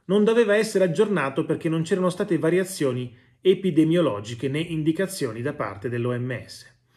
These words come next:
Allora, io che non, che non sono addentro a questa cosa del piano pandemico, ricordo i giornali,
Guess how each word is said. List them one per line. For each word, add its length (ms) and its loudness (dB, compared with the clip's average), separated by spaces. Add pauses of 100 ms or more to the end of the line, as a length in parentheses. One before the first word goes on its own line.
(720)
Allora, 280 4
io 180 2
che 140 2
non, 420 0 (1000)
che 160 0
non 180 2
sono 460 4
addentro 760 2
a 80 -8
questa 800 -4 (800)
cosa 400 6
del 200 -2
piano 340 2
pandemico, 1040 2 (240)
ricordo 1040 2 (1160)
i 200 -8
giornali, 880 2